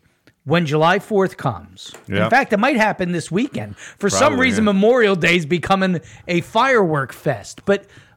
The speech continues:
Speaker 1: on July fourth, it's from
Speaker 2: Oh, yeah.
Speaker 1: June thirtieth
Speaker 2: Oh, yeah.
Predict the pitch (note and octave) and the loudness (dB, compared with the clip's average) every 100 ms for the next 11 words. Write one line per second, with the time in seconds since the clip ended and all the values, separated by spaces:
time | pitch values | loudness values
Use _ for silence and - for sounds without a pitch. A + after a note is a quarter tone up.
0 | _ - A3+ A#3+ F3+ G#3 B3 D4+ A3+ - | _ -4 0 2 2 2 2 2 -2 -2
1 | C4 G#3 - - A3+ G#3+ - - _ _ | 2 2 0 -2 -2 -2 -10 -20 _ _
2 | _ - E3 E3 D#3+ D3+ C#3 G2 G2+ D#2+ | _ -2 2 2 2 -2 -4 -4 -4 -6
3 | _ - D#3+ G#3+ C#4 B3+ A#3 G#3+ G3+ G3 | _ -4 0 2 2 2 4 4 2 0
4 | F#3+ - D#2 E2+ | -2 -12 -8 -6